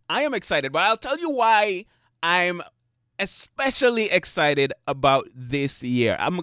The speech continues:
I'm gonna tell you why right now. This is a special year. This, for me,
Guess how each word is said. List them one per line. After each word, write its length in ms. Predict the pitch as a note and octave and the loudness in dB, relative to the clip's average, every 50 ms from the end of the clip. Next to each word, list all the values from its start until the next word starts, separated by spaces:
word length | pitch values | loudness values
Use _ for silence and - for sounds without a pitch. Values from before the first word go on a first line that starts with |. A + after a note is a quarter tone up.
| - - | -6 -6
I'm 120 | F3+ F#3 | -4 -4
gonna 180 | F#3+ C4 F4 D4+ | -4 -4 -4 -6
tell 260 | - F#3 F#3+ G3+ G3 | -2 2 2 4 4
you 120 | G3 F#3+ | 2 2
why 300 | F3 F3 E3 D3+ D#3 D#3+ | 4 6 6 6 6 6
right 440 | D#3+ D#3 D#3 D3+ C#3+ C#3+ D3 D3 - | 4 4 4 4 4 4 2 -2 -4
now. 580 | C3+ C3+ C3+ C3 B2+ A#2+ A2+ G2 D2+ C#2 F2 - _ _ _ _ _ _ _ _ _ _ _ - - - | -6 -4 -2 -2 -2 -2 -2 -4 -6 -8 -14 -18 _ _ _ _ _ _ _ _ _ _ _ -20 -20 -16
This 260 | D3+ G3+ - E4 - | -14 -12 -12 -12 -8
is 120 | G4+ F#4+ | -6 -6
a 80 | F4 C#4+ | -4 -4
special 560 | - - - - A#3 G#3 - - G3+ F3+ D#3+ | -6 -6 -2 0 0 0 2 0 -2 -2 0
year. 400 | C#3 A#2+ A#2 G#2 F2 - - - - _ _ _ _ _ _ _ _ _ _ _ - | -2 -2 -4 -4 -6 -8 -12 -20 -20 _ _ _ _ _ _ _ _ _ _ _ -8
This, 360 | D#3 A#3 D4 D#4+ - - - _ _ _ - | -4 -4 -4 -4 -4 -6 -10 _ _ _ 0
for 160 | - A#3 A3 | 2 2 4
me, 480 | A3 A3+ B3+ A#3+ A3+ A3+ B3 C#4 D#4+ | 4 2 2 2 2 0 0 -2 -6